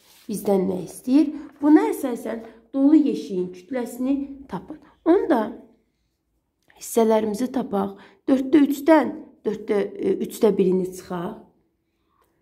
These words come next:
Dörddə üç yeşikdən çıxaq. Üçdə bir yeşiyimizi.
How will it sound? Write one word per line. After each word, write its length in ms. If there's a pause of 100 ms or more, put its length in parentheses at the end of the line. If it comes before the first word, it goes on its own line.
(200)
Dörddə 440
üç 180
yeşikdən 640
çıxaq. 380 (100)
Üçdə 400
bir 160
yeşiyimizi. 800